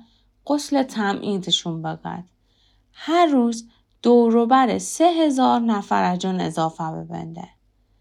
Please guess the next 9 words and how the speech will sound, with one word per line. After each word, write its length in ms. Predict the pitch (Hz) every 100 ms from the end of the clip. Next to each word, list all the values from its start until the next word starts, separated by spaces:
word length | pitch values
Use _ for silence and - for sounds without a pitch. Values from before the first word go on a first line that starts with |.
| _ _ _ _ -
اوان 340 | 240 294 294
اشتنشون 1040 | 226 226 - 262 269 262 - 262 262 247 - _ _ -
وقف 440 | 220 247 - - 262 -
تعلیم 600 | 214 185 190 185 185 180
گتن 420 | 185 185 226 240
رسولون 920 | 226 196 180 185 - 185 220 269 233
ده 320 | 208 190 180 180 _ _ _ _ _
و 200 | - 214 -
علایده 800 | 226 220 214 214 202 214 202